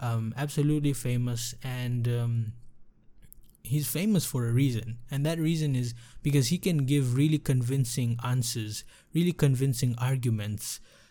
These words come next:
um, with regards to people, humans, and, um, you know, the human race, and, um, the fact that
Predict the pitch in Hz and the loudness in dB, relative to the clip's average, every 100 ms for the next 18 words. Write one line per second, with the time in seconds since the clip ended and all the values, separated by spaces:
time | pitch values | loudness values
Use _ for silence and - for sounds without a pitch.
0 | _ - 113 110 113 120 127 117 120 127 | _ -4 -2 0 0 0 0 2 2 2
1 | 117 - 127 117 120 131 - 117 107 - | -2 -2 0 0 0 -2 0 0 0 -6
2 | - - 131 123 110 113 117 - 135 117 | -6 0 2 2 2 0 -2 -6 -10 -6
3 | 110 110 110 107 104 - - - - 135 | -4 -2 -4 -4 -6 -10 -16 -20 -6 -2
4 | 120 117 127 131 123 113 113 117 117 - | 0 2 2 2 2 2 0 0 -2 -6
5 | - 113 107 107 - - - - - 113 | -8 -6 -6 -10 -16 -20 -20 -20 -10 -6
6 | 107 101 98 95 107 104 - - - - | -4 -4 -6 -8 -10 -10 -14 -16 -16 -10
7 | 113 123 120 - 110 | -6 -4 -4 -4 -4